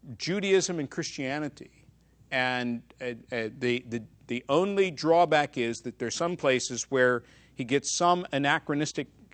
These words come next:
um, uh, connections. But all in all, it's really an outstanding work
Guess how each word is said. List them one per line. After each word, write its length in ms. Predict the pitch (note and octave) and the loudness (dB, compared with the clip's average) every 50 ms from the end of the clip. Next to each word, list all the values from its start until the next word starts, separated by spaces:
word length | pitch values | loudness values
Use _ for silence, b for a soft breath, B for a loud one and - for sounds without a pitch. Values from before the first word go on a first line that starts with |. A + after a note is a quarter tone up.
| - | 0
um, 380 | C3 B2 A#2+ A#2 A2+ A2+ A#2 A#2 - _ _ - - - | 2 2 4 2 2 -2 -4 -12 -14 _ _ -20 -20 -16
uh, 200 | D3+ C3+ F2+ F2+ - - | -14 -12 -12 -14 -10 -4
connections. 720 | - C#3+ D3 C3+ - - - G2 - - B2+ - - - _ b b b b b b D#3+ C#3+ - | -2 0 0 0 -2 -4 -12 -12 -14 -16 -18 -18 -20 -20 _ b b b b b b -14 -2 4
But 240 | D3 C#3+ C#3 C3+ - | 8 8 8 8 6
all 260 | - D#3+ D#3+ F3+ F3+ | 4 6 6 6 6
in 60 | E3+ | 6
all, 220 | E3 D3+ C3+ B2+ C3 | 4 4 4 4 2
it's 280 | C3+ B2 A#2 - - | 0 -2 -6 -6 -6
really 240 | C3+ C#3+ D3+ C#3+ C#3 | -2 -2 0 0 0
an 80 | C3 C3 | -2 -2
outstanding 600 | C3+ C3 B2 - - - D3 C#3 C3+ B2+ A#2 A#2 | -4 -6 -8 -8 -8 -6 -6 -4 -4 -4 -6 -4
work 400 | A2+ B2+ B2 A#2 G#2+ - - - | -4 -2 -2 -2 -4 -6 -12 -20